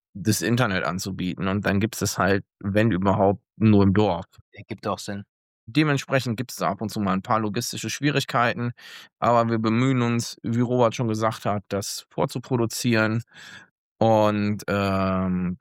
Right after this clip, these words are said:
Speaker 1: weil wir ja jetzt auch schon Geschichten,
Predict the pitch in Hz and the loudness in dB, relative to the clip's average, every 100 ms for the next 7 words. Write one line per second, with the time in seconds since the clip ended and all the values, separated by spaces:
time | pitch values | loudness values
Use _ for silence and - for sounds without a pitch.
0 | - 104 117 117 104 101 - 101 101 - | -4 0 2 2 2 0 -2 -2 -2 -8
1 | - _ _ _ _ _ _ _ _ _ | -20 _ _ _ _ _ _ _ _ _
2 | - - - 123 117 107 107 - 156 - | -12 -2 0 2 2 -2 -4 -6 -6 -4
3 | 135 131 | -4 -4